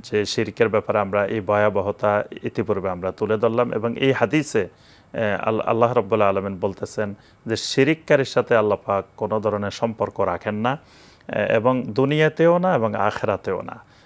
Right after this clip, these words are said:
এ, তাহলে এই ভয়াবহ শিরক কি বা কিভাবে শিরিক হয় এটাও আমাদের জানা আবশ্যক। শিরক হলো সংক্ষিপ্ত কথায় বলা যায় যে দাওয়াতু গায়রিল্লাহ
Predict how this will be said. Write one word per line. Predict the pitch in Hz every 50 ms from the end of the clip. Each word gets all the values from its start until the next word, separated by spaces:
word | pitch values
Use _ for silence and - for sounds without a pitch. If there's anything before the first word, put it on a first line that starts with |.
| _ _
এ, | - - 110 95 90 - -
তাহলে | 117 107 110 123 131 143 120 113 117
এই | - - 123 117
ভয়াবহ | 101 90 113 110 120 139 156 135 147 135 143 135 113 98 98 - - _ _ _
শিরক | - - - - - 131 127 127 120 - _ _
কি | - 147 143 135 117 107
বা | 92 90 101 98
কিভাবে | - - - 139 131 151 147 147 147
শিরিক | - - 127 107 107 - -
হয় | - - 92 90
এটাও | - - - - - 139 156
আমাদের | 156 127 104 95 90 95 92 87
জানা | 85 98 90 90 85
আবশ্যক। | 82 78 78 80 - - - - - _ _ _ _ _ - - - - - - _
শিরক | - - - - 156 156 151 165 -
হলো | - 175 160 165 165 160
সংক্ষিপ্ত | - - 135 127 123 - - 143 - - _ - - 139 131 -
কথায় | - 113 104 - - 113 104 101 104 -
বলা | - 113 104 98 95 90 85
যায় | 87 92 95 113 147 - - - - - _ _ -
যে | 110 107 101
দাওয়াতু | 92 90 120 120 127 135 143 143 151 147 147 - 151 147 131
গায়রিল্লাহ | 104 113 113 117 123 127 135 131 131 131 127 135 143 156 170